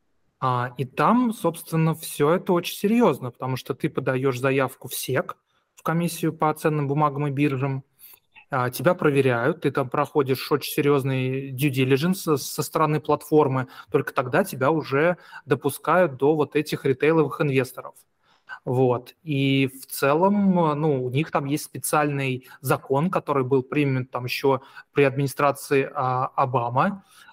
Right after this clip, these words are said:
А, это называется Jobs Act. А,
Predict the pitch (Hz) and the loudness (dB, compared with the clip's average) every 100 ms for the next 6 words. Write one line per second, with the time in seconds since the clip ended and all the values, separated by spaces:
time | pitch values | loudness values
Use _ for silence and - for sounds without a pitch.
0 | _ 135 120 123 127 127 135 131 131 127 | _ -4 -2 0 -2 0 0 2 2 2
1 | 139 127 147 131 - 127 165 - - _ | -2 2 2 2 -8 -4 -4 -6 -20 _
2 | - - - _ 147 127 123 123 123 123 | -20 -20 -20 _ -2 0 2 2 0 0
3 | 123 | -2